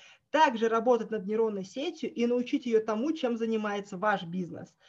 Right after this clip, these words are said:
или чем занимается, а, ну,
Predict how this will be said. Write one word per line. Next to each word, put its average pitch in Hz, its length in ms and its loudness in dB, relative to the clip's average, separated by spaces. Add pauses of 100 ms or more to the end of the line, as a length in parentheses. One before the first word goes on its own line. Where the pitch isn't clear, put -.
(220)
или 214 260 -2
чем 254 340 -2
занимается, 214 1120 0
а, 180 440 0 (300)
ну, 220 240 -2